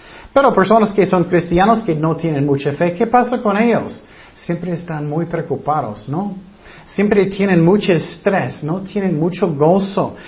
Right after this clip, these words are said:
Siempre están pensando, "¿qué hago, qué hago, qué hago?", como locos. O no tienen mucho amor porque siempre están preocupados por ellos mismos,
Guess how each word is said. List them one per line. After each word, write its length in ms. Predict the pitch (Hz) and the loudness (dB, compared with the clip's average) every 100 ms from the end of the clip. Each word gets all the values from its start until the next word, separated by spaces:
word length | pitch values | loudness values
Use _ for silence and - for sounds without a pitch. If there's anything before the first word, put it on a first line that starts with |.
| - | -14
Siempre 320 | - 208 214 | 0 4 4
están 260 | 208 208 202 | 4 2 2
pensando, 420 | 208 190 196 190 | 2 2 0 0
"¿qué 220 | - 175 | -2 0
hago, 340 | 151 175 185 170 | 2 2 2 0
qué 160 | 160 | 0
hago, 300 | 156 180 180 | 0 0 0
qué 160 | 175 165 | 0 0
hago?", 320 | 160 170 165 | 2 2 2
como 240 | 165 165 151 | 0 0 2
locos. 800 | 143 175 180 175 107 - - - _ _ - - - | 2 2 0 -2 -2 -10 -20 -20 _ _ -20 -20 -4
O 120 | 214 190 | 2 6
no 200 | 190 202 | 6 4
tienen 580 | - 214 202 - - - | 2 2 2 -2 -8 0
mucho 340 | 175 214 220 | 2 4 4
amor 440 | 214 180 180 247 254 | 2 4 6 6 4
porque 220 | 208 202 | -2 -2
siempre 280 | 196 226 208 | 0 2 2
están 280 | 202 208 208 | 2 0 0
preocupados 680 | 208 202 185 190 214 220 | 0 -2 -2 0 2 0
por 200 | - 196 | 0 -2
ellos 240 | 175 196 170 | 0 0 0
mismos, 760 | 185 220 220 247 190 - - | 0 0 2 2 0 -2 -12